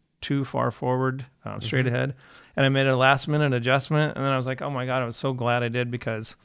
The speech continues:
Speaker 1: it could make the big, the difference. It made all the difference in a couple of cases.
Speaker 2: Uh-huh.
Speaker 1: Um, but yeah, what do you, what do you think about that? I mean, what's your, what's your, your position of choice with your blind?
Speaker 2: Yeah, I'm more of a head-on guy, but, um, I'm, I'm not real big on,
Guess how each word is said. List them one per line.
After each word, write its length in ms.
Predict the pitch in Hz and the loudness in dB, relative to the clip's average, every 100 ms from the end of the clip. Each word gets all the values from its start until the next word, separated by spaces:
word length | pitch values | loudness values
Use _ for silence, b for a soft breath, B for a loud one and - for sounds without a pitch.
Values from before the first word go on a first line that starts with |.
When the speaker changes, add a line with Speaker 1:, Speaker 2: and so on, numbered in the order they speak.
| b b - | b b -8
Speaker 1:
it 120 | 127 | -6
could 100 | 135 | -2
make 160 | 127 123 | -2 -2
the 80 | 123 | -4
big, 220 | 123 - - | -4 -6 -4
the 100 | 131 | -2
difference. 540 | 135 127 120 110 - - | -2 -2 -8 -8 -12 -10
It 120 | 139 | -4
made 180 | 135 127 | 0 2
all 140 | 127 | 2
the 60 | 123 | 0
difference 360 | 117 - 117 123 | -4 -6 -6 -6
in 80 | |
a 40 | 110 | -6
couple 240 | 123 120 | -6 -6
of 60 | 113 | -8
cases. 420 | 113 110 - 110 | -10 -10 -10 -6
Speaker 2:
Uh-huh. 320 | 110 104 107 123 B B B B B 123 | -4 -2 -4 -6 B B B B B -4
Speaker 1:
Um, 300 | 110 104 101 b _ _ _ - - - | -4 -6 -12 b _ _ _ -20 -18 -4
but 260 | 131 - | -2 0
yeah, 200 | - 139 | 0 2
what 160 | 127 147 | 2 0
do 80 | 151 | -2
you, 40 | |
what 200 | - 143 | -4 -2
do 60 | 151 | -2
you 80 | 147 | -2
think 160 | 151 131 | -2 -2
about 220 | 120 123 | -2 -2
that? 160 | 117 | -4
I 40 | 117 | -2
mean, 140 | 131 | 0
what's 160 | 131 131 | -2 -2
your, 100 | 151 | -4
what's 280 | 120 139 139 | -4 -6 -2
your, 200 | 135 120 - - _ - - | -4 -4 -10 -20 _ -20 -8
your 240 | 139 120 | -4 -4
position 540 | 113 - 131 139 - 123 | -4 -2 0 0 -2 -2
of 160 | 113 | -4
choice 340 | - 120 113 - | -2 -2 -2 -4
with 100 | 120 | -6
your 100 | 117 | -6
blind? 420 | 113 110 107 110 b b b 143 | -4 -6 -6 -8 b b b -6
Speaker 2:
Yeah, 180 | 175 | -6
I'm 200 | 123 160 185 | -4 -2 0
more 220 | 170 170 | 2 0
of 60 | |
a 60 | 151 | 0
head-on 360 | 117 147 139 135 | -2 0 0 0
guy, 320 | 123 127 139 | 0 0 0
but, 320 | 123 120 - | 0 -2 -2
um, 420 | 120 113 107 101 - _ | -4 -2 -2 -6 -12 _
I'm, 260 | 127 147 123 _ _ - | -2 -2 -4 _ _ -12
I'm 160 | 135 | -6
not 180 | 139 147 | -4 -4
real 140 | 139 131 | -4 -2
big 320 | 135 135 127 | 0 -2 0
on, 480 | 127 123 120 110 | 0 0 -2 -4